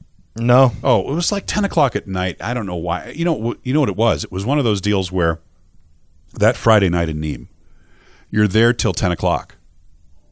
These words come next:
Speaker 2: and then you're trying, you're starving. You're trying to find a place to
Speaker 1: Right.
Speaker 2: eat. We go to Old City Nîmes. We go into downtown, and we're running around trying to find a place that's still open. There's a couple pizza joints, but we probably had pizza two nights in a row already,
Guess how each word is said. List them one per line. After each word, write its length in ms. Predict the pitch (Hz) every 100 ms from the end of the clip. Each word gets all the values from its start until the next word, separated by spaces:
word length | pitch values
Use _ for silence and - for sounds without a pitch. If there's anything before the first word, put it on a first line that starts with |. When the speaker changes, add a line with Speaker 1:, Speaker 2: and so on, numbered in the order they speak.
| _ -
Speaker 2:
and 120 | 107 101
then 280 | 107 156 117
you're 120 | 92
trying, 300 | - 110 101
you're 120 | 98
starving. 500 | - - 92 80 73
You're 100 | 80
trying 200 | - 98
to 40 | -
find 160 | 98
a 40 | 87
place 260 | 90 104
to 60 | 98
Speaker 1:
Right. 40 | 92
Speaker 2:
eat. 120 | 85 - - - - -
We 100 | 127
go 160 | 147
to 160 | 135 131
Old 320 | 107 107 104
City 260 | - 107 101
Nîmes. 260 | 87 73
We 80 | 80
go 100 | 87
into 120 | 87 80
downtown, 540 | 87 95 - 78 73
and 220 | 90 87 -
we're 220 | 85 87
running 460 | 90 98 123 135 120
around 340 | 107 98 92
trying 200 | - 123
to 40 | 139
find 180 | 120 110
a 40 |
place 240 | - 95
that's 100 | -
still 240 | - 101 82
open. 320 | 76 67 73 _ - -
There's 120 | 101
a 40 | 107
couple 180 | 151 -
pizza 360 | - 127 -
joints, 300 | 87 85 73
but 140 | - -
we 80 | 101
probably 320 | 135 143 98
had 140 | 90
pizza 240 | - 90 -
two 160 | -
nights 220 | 78 78 78
in 60 |
a 60 | 64
row 180 | 69 64
already, 460 | 69 69 67 62